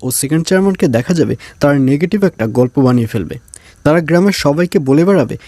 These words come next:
যে হাবু তো কোটি টাকার একটা মেয়েকে বিয়ে করে নিজেই কোটিপতি হতে চেয়েছিল, কিন্তু সেই ব্যাপারটি যেহেতু পারেনি, নতুন একটা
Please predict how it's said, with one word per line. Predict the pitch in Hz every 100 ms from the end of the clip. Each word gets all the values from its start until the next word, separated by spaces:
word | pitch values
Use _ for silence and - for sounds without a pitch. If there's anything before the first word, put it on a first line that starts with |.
| - -
যে | 151
হাবু | 139 139 165
তো | 190 113 -
কোটি | 151 147
টাকার | 180 190 110 104 -
একটা | 123 120 143
মেয়েকে | 135 160 - 113 110 -
বিয়ে | 123 151
করে | 175 180 110
নিজেই | 113 135 147 185
কোটিপতি | 147 147 170 156 135
হতে | 120 120
চেয়েছিল, | 120 117 - 98 - - - -
কিন্তু | - 165
সেই | 175 - 151
ব্যাপারটি | 180 185 202 123 90
যেহেতু | 131 147 120
পারেনি, | - 123 156 113 98 - -
নতুন | 135 151 202
একটা | 202 208